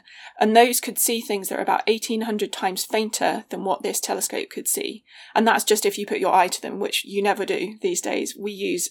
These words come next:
C C Ds, so we use cameras in them, which allows us to collect light over a long period of time. So we might expose that piece of sky for something like an hour or a couple of hours, whereas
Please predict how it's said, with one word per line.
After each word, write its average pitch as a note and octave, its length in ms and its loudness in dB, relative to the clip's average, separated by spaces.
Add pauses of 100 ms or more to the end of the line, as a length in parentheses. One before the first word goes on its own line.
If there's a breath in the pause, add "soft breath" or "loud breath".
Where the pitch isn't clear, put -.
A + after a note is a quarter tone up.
C - 220 0
C G3+ 160 -6
Ds, F#3 320 -2
so F#3 80 -6
we F3+ 80 -6
use F#3+ 160 -10
cameras F#3+ 420 -2
in G#3 140 -8
them, - 240 -8 (640 loud breath)
which G3+ 240 6
allows A3 340 8
us - 160 -2
to - 400 0 (120)
collect - 440 4
light F#3+ 300 2
over F#3+ 240 -4
a G3 40 -2
long G3 240 -2
period F#3+ 280 -8
of E3+ 100 -12
time. F3+ 260 -4
So F3 180 -6
we G3 80 0
might G#3 280 2
expose A3 540 2
that - 460 0
piece A#3+ 240 2
of G3+ 60 -2
sky G3 440 4
for G#3+ 220 -6
something G3+ 400 -2
like F#3 320 -2
an F#3+ 100 0
hour G3 360 4
or F#3 180 0
a - 100 -6
couple A3+ 220 0
of - 80 -2
hours, - 540 -2
whereas G3 440 4